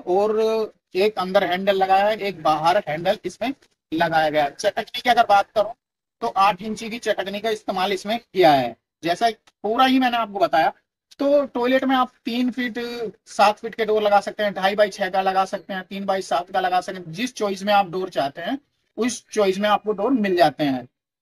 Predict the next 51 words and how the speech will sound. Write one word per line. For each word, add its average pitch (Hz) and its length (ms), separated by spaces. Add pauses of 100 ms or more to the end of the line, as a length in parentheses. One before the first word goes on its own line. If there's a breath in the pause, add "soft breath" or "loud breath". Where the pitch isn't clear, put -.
तो 226 220
price 233 320
की 269 80
अगर 254 140
बात 214 260
करूं 233 160
तो 247 120
इसका 240 180
जो 233 100
price 208 320
होता, 190 240
हो 175 280
जाता 190 300
है 165 200
वो 190 160
लगभग 185 220
साढ़े 180 280
पाँच 190 220
हज़ार 185 160
रुपये 175 180
का 175 100
एक 160 220
डोर 165 160
हम 175 140
provide 156 440
कराते 160 400
हैं 160 240 (140)
कस्टमर्स 170 460
को। 131 240 (460)
तो 233 80
दोस्तों, 285 320
मैंने 262 240
आपको 247 220
पूरा 233 280
दिखाया 208 360
कि 240 460
इसमें 233 240
जो 233 100
outer 175 420
area 202 300
है 190 120
कौन 180 240
सा 190 120
लगाया 180 300
गया 175 200
है, 170 200
door 190 300
का 202 140
जो 202 120
section 196 380
है 196 120